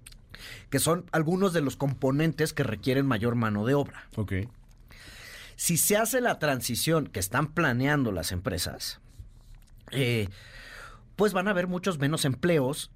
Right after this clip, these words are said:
Speaker 1: en
Speaker 2: Ujú.
Speaker 1: cada planta. Las plantas ca-, o sea, se, se necesitan diferentes tipos de trabajadores y muchos menos empleos.
Speaker 2: Ok.
Speaker 1: Al mismo tiempo, eh, esto juega con lo que hemos platicado tú y yo, que en, en el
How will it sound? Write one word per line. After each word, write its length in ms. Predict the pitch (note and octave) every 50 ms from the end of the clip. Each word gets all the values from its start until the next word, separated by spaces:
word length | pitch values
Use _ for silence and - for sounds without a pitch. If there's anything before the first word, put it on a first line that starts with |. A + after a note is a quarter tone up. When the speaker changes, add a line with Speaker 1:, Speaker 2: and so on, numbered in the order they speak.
| - - -
Speaker 1:
en 80 | A2+ - A2+
Speaker 2:
Ujú. 20 |
Speaker 1:
cada 260 | B2 B2 A2 B2 C3+
planta. 320 | - G3 A#3 C4 - - -
Las 140 | - - -
plantas 520 | - C#3+ D3+ D3 - F3+ F3+ F3+ - - - - - - - -
ca-, 240 | - D#3 F3 - -
o 60 | -
sea, 140 | - - F#2
se, 140 | - - -
se 320 | - - C3+ B2+ B2 A#2 -
necesitan 440 | B2+ C3 B2+ B2 D#3+ - D#3 C#3+ C3
diferentes 580 | B2 A#2+ - A2+ A2+ B2+ F3 A3+ A3 A3 - -
tipos 240 | G#3+ G#3 G3 F3+
de 60 | E3+ D#3
trabajadores 720 | C#3 C3 B2+ B2 B2 B2 C3 B2 A#2 D#3 C#4+ - - - - - - - - - - - - - - - -
y 240 | - A#3 B3 C#4 C#4+
muchos 420 | B3+ F3 C#3 C#3+ - - A3 G#3+
menos 280 | - D#3+ B2 C3 D3 -
empleos. 560 | F#3+ G3+ G#3 C4 C4 G#3+ - - - - - - - - - - - - - - - F#2+
Speaker 2:
Ok. 300 | - - E2+ G2+ A2 G2
Speaker 1:
Al 140 | C3+ D3 D3+
mismo 340 | D#3+ F3 F#3+ F#3 G3 A3 G#3+
tiempo, 480 | G#3+ A#3+ A3 F#3+ - - D3+ D#3+ D#3+ - - - - - - -
eh, 280 | C#3+ C#3 A#2+ A#2 A#2 -
esto 320 | - D#3+ D#3+ - - G3 G3
juega 420 | - - G#3+ G3 E3 D3 D#3 E3 -
con 160 | C3+ A#2+ G#2+
lo 80 | -
que 80 | F#2 A#2+
hemos 140 | C3 C#3+ -
platicado 440 | - C3 - - - - C#3 C3 C3
tú 100 | - C3+
y 60 | C3
yo, 220 | B2 A#2+ A#2 - - - - - - - - - - - - - - - - - - -
que 100 | - C#3+ C#3+
en, 260 | C#3 C#3 D3+ - - - - - - - - - - - - - -
en 120 | - D3 D#3+
el 200 | E3 D3+ C3+